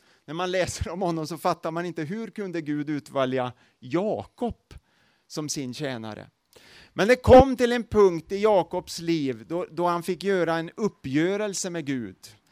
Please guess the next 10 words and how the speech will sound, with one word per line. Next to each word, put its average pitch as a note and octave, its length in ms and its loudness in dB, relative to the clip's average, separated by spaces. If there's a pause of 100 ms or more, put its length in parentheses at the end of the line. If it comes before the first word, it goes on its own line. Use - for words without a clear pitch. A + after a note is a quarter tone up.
(400)
Gud F#3+ 340 -2
var A3 100 0
inte G#3+ 240 -2
nöjd G3+ 380 0
med G#3+ 140 -2
Jakob. - 540 2 (380)
Han D#3+ 200 -4
behövde F3+ 400 2
en E3+ 160 -4
inre D#3 600 -4